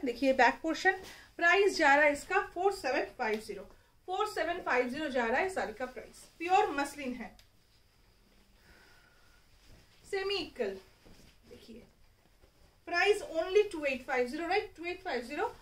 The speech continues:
और इसके साथ रानी कलर का contrast का border। और ये इसका पल्ला portion,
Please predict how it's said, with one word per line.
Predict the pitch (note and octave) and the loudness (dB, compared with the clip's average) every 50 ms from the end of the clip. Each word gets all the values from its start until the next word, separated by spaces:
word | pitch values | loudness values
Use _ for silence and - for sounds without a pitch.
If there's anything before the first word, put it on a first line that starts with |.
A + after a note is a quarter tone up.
| - - - - - - | -20 -20 -20 -20 -12 -6
और | C#4+ D4 D#4 | -6 -4 -4
इसके | D#4 - - F#4+ G4 | -4 -6 -8 -8 -6
साथ | F#4+ G4+ E4+ E4+ F4 - | -2 0 0 0 0 0
रानी | C4+ C4 B3 B3 C4+ E4 | 0 0 2 2 0 -2
कलर | - F4 E4 D#4+ D#4+ | -4 -4 -6 -6 -4
का | D#4+ E4 | -6 -6
contrast | D#4+ D#4+ C4+ B3 A#3+ C#4 D4 D4+ - - | -6 -4 -6 -6 -2 -2 -4 -4 -4 -4
का | - C4+ | -6 -6
border। | A#3+ A3 G#3+ G#3+ A3 A3 B3+ D4 - - - - | -4 -4 -4 -2 -2 0 -2 -2 -4 -6 -10 -10
और | C4+ C#4 E4 | -8 -6 -6
ये | D#4+ F4 F4 E4 | -4 -4 -6 -6
इसका | E4 - F4 D#4+ | -6 -6 -6 -6
पल्ला | - - B3 A#3+ A#3 C4 D#4 | -6 -4 -6 -2 0 0 -2
portion, | D#4 - F4 F4 E4+ - F#4+ G4 G#4+ | 0 -2 -4 -4 -2 0 0 0 0